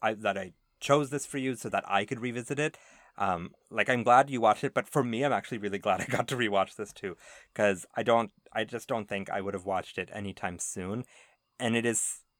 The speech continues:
it is a lot better than I remember it being, and I think I, I just didn't understand what was going on.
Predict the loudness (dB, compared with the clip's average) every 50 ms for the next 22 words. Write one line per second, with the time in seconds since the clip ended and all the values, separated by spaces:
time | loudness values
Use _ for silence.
0 | _ -8 -6 -2 0 0 0 2 6 6 6 6 6 2 -2 -2 0 2 0 0
1 | 0 0 -2 -2 -2 -4 -6 -8 -6 -6 -8 -8 -8 -10 -10 -8 -6 -6 -8 -8
2 | -6 -4 -4 -4 -4 -6 -4 -2 0 0 0 -2 -4 -10 _ _ _ _ _ _
3 | 0 0 0 0 -2 -4 -2 -2 -2 0 0 -2 0 0 -2 -2 -2 -2 -4 -4
4 | -6 -4 -4 -4 -4 -4 -6 -10 -12 -14 -12 -10 -10 -10 -10 -10 -10 -12 -10 -10
5 | -12 -14